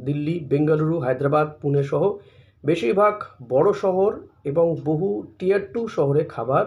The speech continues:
ও গ্রসারি ডেলিভারি সময় মতো পাওয়া কঠিন হতে পারে।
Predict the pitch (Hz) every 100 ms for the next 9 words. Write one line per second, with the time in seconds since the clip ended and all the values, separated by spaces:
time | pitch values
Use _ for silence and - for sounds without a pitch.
0 | - 131 131 131 - _ _ _ - 135
1 | 156 202 196 160 143 135 151 202 147 131
2 | 127 127 - 117 107 - - - - 120
3 | 113 - -